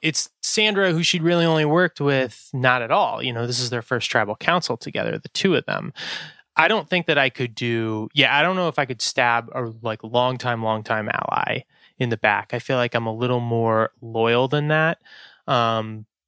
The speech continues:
but if Wendell does it, he'll be the villain, as we're saying. And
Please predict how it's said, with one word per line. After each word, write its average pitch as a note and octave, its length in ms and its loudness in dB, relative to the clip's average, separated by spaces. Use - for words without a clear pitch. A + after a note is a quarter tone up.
but A2+ 480 0
if C3+ 180 -8
Wendell E3+ 280 0
does D3+ 220 2
it, B2 160 -2
he'll C3 240 -2
be C3+ 180 0
the B2 120 -2
villain, B2 360 0
as A#2 220 -2
we're A2+ 100 0
saying. A2 640 2
And A2+ 360 -2